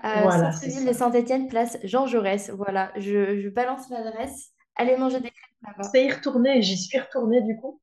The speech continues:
Speaker 2: mais, euh, je connaissais plus le, le nom, tu vois. Ouais, très, très bonne crêpe.
Speaker 1: Et je vis plus à Saint-Étienne depuis, euh, depuis un an et demi et pourtant, j'ai toujours ça en tête, ces crêpes.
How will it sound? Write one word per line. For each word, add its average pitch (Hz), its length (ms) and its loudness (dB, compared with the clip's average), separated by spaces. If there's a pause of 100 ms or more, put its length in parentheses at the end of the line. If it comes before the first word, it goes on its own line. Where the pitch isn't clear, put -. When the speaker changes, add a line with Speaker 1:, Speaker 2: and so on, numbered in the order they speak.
Speaker 2:
mais, 196 240 -2
euh, 180 400 4
je 190 180 -4
connaissais 175 460 -2
plus - 200 -18
le, 226 160 0
le 185 120 -4
nom, 170 240 -2
tu - 160 -20
vois. 170 140 -20 (220)
Ouais, 202 260 2
très, - 260 -2
très 262 180 -2
bonne 190 220 -8
crêpe. - 160 -20 (420)
Speaker 1:
Et 214 120 0
je 214 80 0
vis 226 100 -2
plus 247 160 -4
à 277 80 0
Saint-Étienne 254 480 -2
depuis, 226 460 -4
euh, 202 540 0
depuis 208 380 -6
un 254 100 0
an 269 120 0
et 269 120 2
demi 262 280 0
et 240 80 -4
pourtant, 262 720 -4
j'ai 247 240 -4
toujours 277 340 -4
ça 302 220 0
en 262 160 4
tête, 285 220 0
ces 254 220 -4
crêpes. 262 300 -4